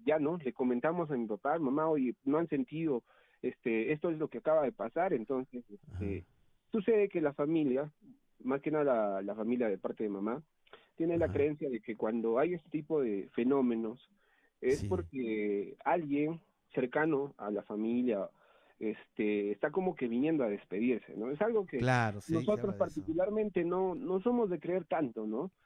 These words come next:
Speaker 1: Porque no
Speaker 2: Ok.
Speaker 1: hemos vivido, como le digo, no somos tan sensibles a este tipo de fenómenos.
Speaker 2: Claro.
Speaker 1: Pero eso nos dejó impactados. Y habrá pasado
Speaker 2: Ya.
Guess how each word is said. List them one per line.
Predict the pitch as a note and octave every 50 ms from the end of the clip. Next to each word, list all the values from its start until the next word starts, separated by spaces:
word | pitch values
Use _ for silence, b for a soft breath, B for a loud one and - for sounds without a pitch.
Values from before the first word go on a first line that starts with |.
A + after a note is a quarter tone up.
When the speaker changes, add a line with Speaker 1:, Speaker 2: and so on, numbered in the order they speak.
| _ _ -
Speaker 1:
Porque | - C3 B2+ D3 D3
no | E3 F#3
Speaker 2:
Ok. | G3
Speaker 1:
hemos | F#3 F3+ D#3
vivido, | D#3 F3 F3+ F#3 F3+
como | - E3 D#3 D3 D3
le | D3
digo, | D#3 E3+ E3
no | E3 F3 E3+
somos | F3+ F#3+ F#3 F3 E3
tan | - F3+ F3+ F3+
sensibles | - D#3 D3 D3 - F#3+ E3+ C3 A#2 A2+ -
a | B2
este | B2+ B2+ - B2
tipo | - - C3 C3 C#3 C#3
de | B2 G#2+
fenómenos. | - A2 A#2 B2 A#2+ A2 G2+ G2+ - _ _
Speaker 2:
Claro. | - A2 G#2 G2 F#2 F2+ F#2+
Speaker 1:
Pero | C3+ - -
eso | - - A#3+ A3 G#3+
nos | F3+ D#3
dejó | E3 D3+ F3+
impactados. | G3 F#3+ - G#3 F#3 - - C#3+ A2+ E2+ - - - _ _ _ _
Y | - F#3+
habrá | A#3 G#3 B3 D#4+
pasado | E4 D#4+ C#4 B3+ - B3 B3 A#3 A#3 A3
Speaker 2:
Ya. | F#3+ F#3+ F#3+ G2